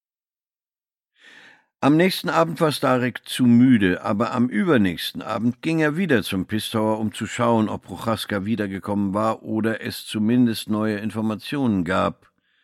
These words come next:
Er stand vor einer geschlossenen Tür, auf der mit Klebestreifen ein Zettel angebracht war:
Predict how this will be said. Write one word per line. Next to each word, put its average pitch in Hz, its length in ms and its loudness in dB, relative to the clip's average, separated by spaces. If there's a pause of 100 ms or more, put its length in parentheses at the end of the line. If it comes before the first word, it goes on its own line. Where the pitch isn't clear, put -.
(600)
Er 95 140 -8
stand 127 340 4
vor 127 160 2
einer 117 220 2
geschlossenen 113 680 0
Tür, 143 400 2
auf 113 180 -6
der 110 200 0
mit 104 240 -2
Klebestreifen 107 880 -4
ein 90 180 -8
Zettel - 500 -4
angebracht 85 840 -8
war: 107 460 -2